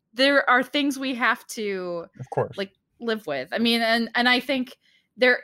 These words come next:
Speaker 1: there was a little bit to me of immaturity in these kids over the weekend with their "We Wanna Play" thing, just because I, I get it. I understand that. But there are,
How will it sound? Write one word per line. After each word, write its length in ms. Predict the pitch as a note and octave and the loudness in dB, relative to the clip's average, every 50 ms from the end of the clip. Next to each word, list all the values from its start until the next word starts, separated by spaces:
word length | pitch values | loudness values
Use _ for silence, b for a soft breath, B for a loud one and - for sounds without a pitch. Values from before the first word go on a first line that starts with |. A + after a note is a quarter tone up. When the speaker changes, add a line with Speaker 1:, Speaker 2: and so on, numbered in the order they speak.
| _ _ | _ _
Speaker 1:
there 240 | G#3+ G#3+ B3+ A#3+ B3 | -2 2 2 4 4
was 120 | B3+ G3 | 2 0
a 60 | A#3+ | -2
little 300 | A3+ A3+ C4 D4 D#4 D4+ | -2 -2 -2 0 0 0
bit 160 | B3 C4+ - - | 0 -2 -4 -4
to 100 | - A#3 | -6 -4
me 360 | G#3+ G3+ G3 F#3+ F#3 F#3 - | -4 -2 -2 -2 -4 -4 -4
of 340 | D#3+ E3 D#3 D3 D3 D#3 - - _ _ _ _ _ _ _ _ _ _ _ _ _ _ _ _ - _ - | -4 -2 -2 -4 -6 -8 -14 -20 _ _ _ _ _ _ _ _ _ _ _ _ _ _ _ _ -20 _ -4
immaturity 760 | G3 G3 F#3 F3 - - F#3+ F#3 F#3 F#3 F3 E3 D#3 D3+ D3 | -4 -4 -2 -4 -6 -8 -8 -6 -6 -4 -4 -6 -6 -8 -8
in 220 | C#3 - E3+ E3+ | -10 -10 -10 -10
these 240 | E3 D#3 D#3 D3+ - | -10 -10 -10 -12 -12
kids 720 | - - - E3 D#3 D3+ D3 C#3+ D3 D#3 - - - - _ _ - | -16 -12 -8 -6 -6 -6 -6 -8 -10 -14 -18 -18 -18 -20 _ _ -10
over 220 | E3 D3+ D#3 D#3 | -10 -10 -10 -10
the 100 | D3+ D3+ | -10 -10
weekend 640 | C#3+ D3 C#3+ - - C#3 C#3 C#3 C3 C3+ C#3 C3+ - | -12 -12 -14 -12 -12 -12 -12 -12 -12 -12 -14 -16 -14
with 240 | - D#3+ C#3+ - _ | -14 -14 -14 -14 _
their 300 | - C3+ C3+ C3+ C3 C3 | -12 -10 -10 -8 -10 -12
"We 160 | C#3+ C#3+ C#3+ C3+ | -12 -14 -14 -14
Wanna 200 | C#3+ C#3 B2 B2 | -12 -12 -14 -14
Play" 220 | - - C3 C3 | -12 -12 -12 -12
thing, 280 | - G#2+ B2 C3+ - - b b b b b _ | -12 -12 -12 -12 -14 -14 b b b b b _
just 260 | - A3 A3 A3 - | -2 -2 -2 -2 -4
because 640 | - G#3+ - - G3 E3+ E3 D#3+ D3+ - - - - b b b b b _ | -8 -10 -4 0 0 0 2 0 -4 -6 -10 -12 -14 b b b b b _
I, 120 | - G#3 - - | -2 -2 0 0
I 80 | C#4 C4+ | -2 0
get 220 | A3 A#3+ B3 B3 | 2 2 4 4
it. 180 | A3 F3+ E3+ - | 4 4 4 2
I 100 | F#3+ G3+ | 2 2
understand 580 | F#3 G#3+ A3 G3 G3+ - - - F#3+ F#3 F#3 E3+ | 2 2 0 0 -2 -4 -4 -2 -2 -2 0 -2
that. 200 | D3 C#3+ - - | -4 -4 -4 -4
But 160 | - G3+ F#3+ - | -4 -6 -2 -2
there 240 | G3+ F#3+ F3+ - | -2 -2 0 0
are, 460 | - F3+ F3+ F3 F3 E3 E3 D#3+ D#3+ | 0 2 4 4 4 2 2 0 -4